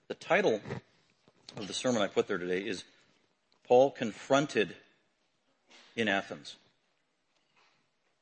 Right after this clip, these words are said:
Confronted. Last week, the title was Paul Provoked in Athens. And just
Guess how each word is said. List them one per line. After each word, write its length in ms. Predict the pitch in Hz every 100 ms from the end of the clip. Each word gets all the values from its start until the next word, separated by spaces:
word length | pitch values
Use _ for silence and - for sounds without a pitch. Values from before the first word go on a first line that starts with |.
| _ _ _ _ _ _ _
Confronted. 480 | 107 - 104 95 -
Last 260 | 151 180
week, 140 | 156 127 - -
the 120 | 120
title 200 | 127 113
was 140 | 107
Paul 400 | - 127 117 113 - - - - -
Provoked 680 | 107 87 92 120 120 - - _ _ _ _ _ _ _ _ - _ -
in 140 | 113
Athens. 420 | 90 82 - - - _ _ _ _ _ - _ - - _ - _ _ _ _ _ _ _ _ _ -
And 140 | 104
just 160 | 101